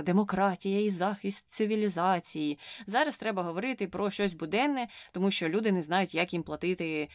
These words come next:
за оренду, чи за навчання, чи ще за щось.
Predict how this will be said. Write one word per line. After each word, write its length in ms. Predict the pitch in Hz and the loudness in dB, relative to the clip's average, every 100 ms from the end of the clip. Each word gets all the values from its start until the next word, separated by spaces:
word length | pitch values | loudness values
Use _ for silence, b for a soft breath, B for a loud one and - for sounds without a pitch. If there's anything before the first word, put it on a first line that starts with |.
| B B | B B
за 440 | 156 160 175 160 | 0 2 4 2
оренду, 760 | 147 139 165 190 185 165 160 147 | 0 0 2 4 2 -2 -6 -6
чи 500 | - 139 147 143 - - - | -6 -6 -4 -6 -8 -10 -10
за 380 | 151 147 139 139 | -8 -6 -6 -8
навчання, 640 | 143 - 208 190 160 156 | -4 0 2 0 -4 -8
чи 320 | 147 147 143 139 | -8 -10 -10 -8
ще 240 | - 147 | -6 -6
за 120 | - | -6
щось. 340 | - - - | -10 -12 -16